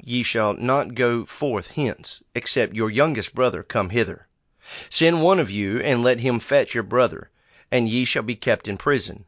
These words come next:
that your words may be proved, whether there be any truth in you,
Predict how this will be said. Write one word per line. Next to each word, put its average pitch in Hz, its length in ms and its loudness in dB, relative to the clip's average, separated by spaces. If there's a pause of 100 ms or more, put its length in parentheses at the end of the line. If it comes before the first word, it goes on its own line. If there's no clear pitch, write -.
(120)
that 117 160 2
your 120 140 -2
words 120 420 0
may 101 140 -2
be 95 100 -8
proved, 95 560 -4
whether 110 260 0
there 107 200 2
be 113 240 -4
any 131 180 0
truth 143 480 -4
in 135 240 0
you, 95 320 -6